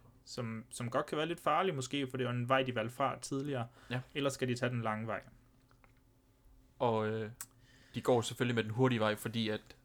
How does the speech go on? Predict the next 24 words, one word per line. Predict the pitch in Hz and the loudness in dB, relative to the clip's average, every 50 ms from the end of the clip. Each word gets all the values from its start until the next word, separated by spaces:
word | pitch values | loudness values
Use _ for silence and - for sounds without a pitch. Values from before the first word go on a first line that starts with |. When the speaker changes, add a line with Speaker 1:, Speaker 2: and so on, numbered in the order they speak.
| _ _ - - 120 110 - 123 | _ _ -16 -14 -12 -6 0 2
Speaker 2:
John | 113 113 113 117 117 | 4 4 4 4 2
the | 117 110 | 0 2
Void | 113 113 117 123 123 | 4 6 6 6 4
Man, | 127 113 110 110 113 113 117 - _ - - - - - - - | 2 0 0 0 0 -2 -6 -10 _ -20 -20 -20 -20 -20 -20 -14
han, | - 120 117 113 110 107 | -12 -8 -8 -6 -6 -6
øh, | 107 107 107 113 | -6 -8 -8 -8
overtaler | 110 107 110 113 117 - - 120 107 - - - | -6 -4 -2 -2 -4 -4 -6 -8 -8 -8 -10 -12
dem | - - | -12 -14
ligesom | - - - - - | -14 -14 -14 -14 -16
til, | - - - | -14 -14 -12
at... | - - - - - - | -12 -12 -14 -14 -16 -14
Øh, | 62 - 131 - - - _ - _ - - _ _ - - _ - - - 123 | -14 -14 -16 -20 -20 -20 _ -20 _ -20 -20 _ _ -20 -20 _ -20 -14 -6 -4
Speaker 1:
Yes, | 117 110 - - - - | -4 -4 -4 -6 -8 -4
han | - 135 147 | -2 -2 -2
begynder | 156 156 160 151 139 | -2 -2 0 0 2
at | 127 | 2
være | 123 123 | 2 2
lidt | 127 131 131 | 2 2 2
manipulerende | 127 120 120 120 - 127 120 123 123 113 110 113 | 2 0 0 0 2 2 2 4 4 2 0 0
Speaker 2:
Ja, | - | -2
men | 196 190 | -2 -2
sådan, | - 202 202 - 107 | 0 -2 -2 -2 -2
Speaker 1:
og | 110 113 113 120 127 131 - | -4 -4 -4 -2 -2 -2 0
Speaker 2:
altså, | 127 - - 107 | -2 -2 -2 -4